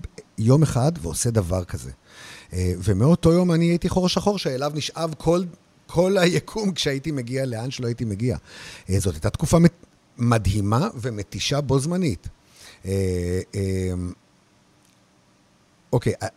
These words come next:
השרוף היה לו אימפקט מטורף, אני יכול, אני, אתה יודע, עד היום יש כל שנה, אה, עגולה, יש איזה, אה, סיכום של הרגעים הגדולים הטלוויזיוניים וזה,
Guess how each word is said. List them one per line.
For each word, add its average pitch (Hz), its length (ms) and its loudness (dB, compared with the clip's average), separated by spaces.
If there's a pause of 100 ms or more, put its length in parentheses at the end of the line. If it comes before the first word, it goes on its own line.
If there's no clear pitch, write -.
(120)
השרוף 147 360 0
היה 135 80 2
לו 135 100 2
אימפקט - 340 0
מטורף, 117 360 -2
אני 107 100 0
יכול, 95 200 -8
אני, 90 200 -8
אתה - 320 -8
יודע, 110 180 0
עד 131 160 -2
היום 131 280 0
יש 123 300 -2
כל 131 260 -6
שנה, 131 460 0 (520)
אה, 113 200 2
עגולה, 120 500 4
יש 127 220 2
איזה, 117 440 0
אה, 107 80 -2
סיכום 165 520 4
של 120 180 0
הרגעים 127 640 0
הגדולים 135 580 0
הטלוויזיוניים 143 800 0
וזה, 127 120 0